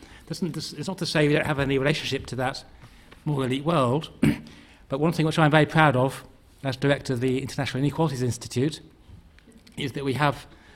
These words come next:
we're, we're currently working with a very large, um, investment by Atlantic Philanthropies, uh, sixty-five million pounds, to develop a kind of cadre of activists and leaders to challenge inequality. So it's the largest ever,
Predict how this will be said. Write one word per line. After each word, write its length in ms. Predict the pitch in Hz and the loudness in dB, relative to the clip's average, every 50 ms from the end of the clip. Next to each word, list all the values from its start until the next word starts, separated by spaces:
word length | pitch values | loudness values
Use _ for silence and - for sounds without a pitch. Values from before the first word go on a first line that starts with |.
| - - - | -12 -6 -4
we're, 100 | 143 139 - - | -4 -4 -4 -2
we're 120 | 151 147 | 0 0
currently 340 | 143 - 175 170 156 156 147 | 0 2 2 2 4 4 2
working 300 | 131 143 147 143 147 135 | 2 2 2 2 2 0
with 100 | 139 131 | -2 -2
a 40 | 127 | 0
very 260 | 110 139 143 143 143 | 2 2 4 4 4
large, 640 | 135 135 143 147 147 143 143 131 - - - - - - - - - - - - - - - - _ _ - | 4 4 4 6 6 6 4 4 2 -4 -12 -12 -14 -20 -20 -20 -20 -20 -20 -20 -20 -20 -20 -20 _ _ -4
um, 640 | 131 131 131 131 127 127 127 131 127 123 123 127 123 - | -2 -2 0 0 0 0 0 0 -2 -2 -4 -6 -6 -6
investment 520 | 123 120 147 139 - - - 135 123 127 | -4 -2 -2 -2 -2 -4 -6 -6 -6 -4
by 140 | - 131 131 | -4 -4 -2
Atlantic 360 | 143 151 143 - - 147 131 | -2 -2 -4 -4 -4 -10 -10
Philanthropies, 760 | - - 160 156 151 120 - - 131 143 175 165 - - - - - - - - - - - - - - - - - | -4 -2 -2 -2 -2 -4 -4 -2 0 0 0 -2 -4 -14 -18 -20 -20 -20 -20 -20 -20 -20 -20 -20 -20 -20 -20 -14 -10
uh, 220 | 127 123 127 123 | -8 -8 -8 -8
sixty-five 600 | 123 - - 156 - - - 139 - 143 135 135 127 | -10 -10 -14 -14 -12 -10 -10 -8 -4 -4 -2 -2 0
million 300 | 139 135 139 135 127 117 | 0 0 0 0 0 -2
pounds, 440 | 135 151 139 127 120 120 131 131 | 0 0 0 0 0 0 -2 -4
to 120 | 123 - 135 | -4 -6 -6
develop 440 | 131 131 120 139 143 139 135 127 131 | -4 -4 -2 0 0 0 0 -2 -4
a 40 | |
kind 160 | - - 131 127 | -6 -6 -6 -6
of 100 | 127 - | -6 -8
cadre 600 | - - 156 156 156 147 120 - 131 127 127 135 | -4 0 2 4 4 2 2 0 -2 -2 -2 -4
of 280 | 127 127 123 123 120 | -4 -4 -2 -4 -4
activists 680 | 123 135 139 143 - - 131 120 131 131 117 - - - | -2 -4 -4 -4 -6 -8 -8 -6 -6 -6 -6 -8 -10 -8
and 200 | 139 127 123 131 | -6 -4 -4 -2
leaders 300 | 139 147 139 123 120 120 | 0 0 0 -2 -4 -6
to 80 | - 135 | -6 -8
challenge 340 | - - 151 147 135 123 131 | -6 -4 -2 0 0 0 -2
inequality. 520 | 127 127 - - 143 127 113 - 113 110 - - - - - - - - - | -2 -4 -4 -4 -4 -4 -4 -4 -6 -8 -8 -12 -20 -20 -20 -20 -20 -14 -6
So 100 | - 151 | -4 -4
it's 140 | - - - | -4 -2 0
the 120 | - 202 | 2 4
largest 380 | 170 170 165 160 156 143 127 143 | 4 6 6 4 4 2 2 0
ever, 260 | 139 135 135 135 | 0 0 0 -4